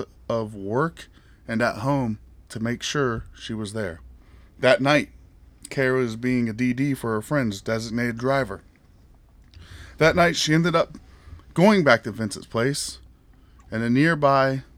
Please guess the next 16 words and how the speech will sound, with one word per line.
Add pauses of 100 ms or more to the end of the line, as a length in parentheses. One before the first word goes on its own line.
(120)
neighbor
who
was
smoking
cig-,
cigarettes
and
having
a
few
beers
on
his
porch
noticed
Carrie